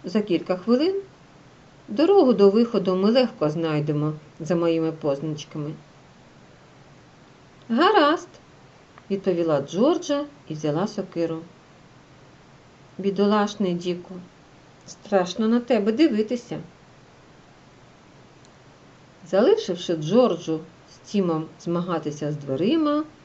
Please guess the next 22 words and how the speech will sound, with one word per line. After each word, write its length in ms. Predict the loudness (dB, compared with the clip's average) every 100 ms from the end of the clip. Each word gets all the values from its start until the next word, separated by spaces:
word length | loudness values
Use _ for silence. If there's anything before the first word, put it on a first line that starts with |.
| -20 -20 -20 -20 -20 -20 -12
Джуліан 640 | -4 -2 0 0 0 0 0
повів 480 | 0 0 0 -2
Діка 360 | -4 -6 -4 -6
та 220 | -4 -4
Ен 260 | -4 -4 -4
до 100 | -4
виходу. 500 | -4 -6 -8 -12 -12 -16 -20 -20 -20 -20 -20 -20 -20 -20 -20 -20 -20 -20 -20 -20 -10 0
Ен 240 | 2 4
намочила 560 | 4 2 0 0 0 -2
свій 260 | -4 -4
носовичок 640 | -2 -2 -2 -2 -2 -4 -6 -8
у 60 |
казанку 560 | -4 -2 -2 -4 -4 -6
з 60 |
водою, 640 | -2 -4 0 0 0 -2 -6 -10 -20 -20 -20 -14 -4
обережно 600 | 2 4 4 4 0 0
промила 460 | 0 0 0 -2
щоку 460 | -4 0 0 0 -2
Діку. 520 | -2 -4 -6 -6 -8 -10 -18 -20 -20 -20 -20 -20 -20 -20 -20 -20 -20 -20 -20 -20 -20 -12
Щока 340 | -8 -2 0
дуже 260 | 2 0 0
кривавила, 720 | 0 0 2 0 0 -2